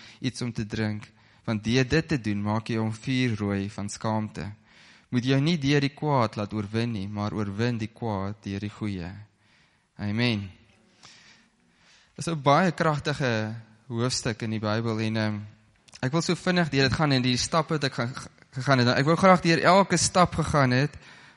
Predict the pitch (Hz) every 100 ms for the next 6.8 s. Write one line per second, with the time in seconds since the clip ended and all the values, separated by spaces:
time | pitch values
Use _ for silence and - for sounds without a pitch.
0 | _ - 101 104 - 110 107 107 107 107
1 | 104 101 101 - - 69 92 104 110 -
2 | - 113 113 101 101 104 - - - -
3 | - - _ _ - 107 110 117 117 -
4 | 113 107 101 95 - - - - _ _
5 | _ _ _ _ _ 117 113 107 - 131
6 | 123 110 - 113 - - 113 101